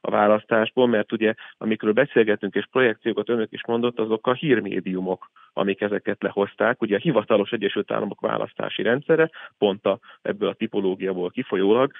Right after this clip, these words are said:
ugye ad is egy két hónapos laufot, novemberi választás és a januári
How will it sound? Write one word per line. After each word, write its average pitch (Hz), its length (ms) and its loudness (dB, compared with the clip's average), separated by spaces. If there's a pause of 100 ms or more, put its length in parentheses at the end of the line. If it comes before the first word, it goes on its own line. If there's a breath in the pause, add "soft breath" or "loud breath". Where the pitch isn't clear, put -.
(140 loud breath)
ugye 120 220 0
ad 110 160 2
is 98 100 -4
egy 113 160 0
két 104 260 0
hónapos 104 440 0
laufot, 104 540 -2 (800)
novemberi 98 480 0
választás 92 560 -4
és 113 100 -6
a 107 60 -2
januári 101 600 -2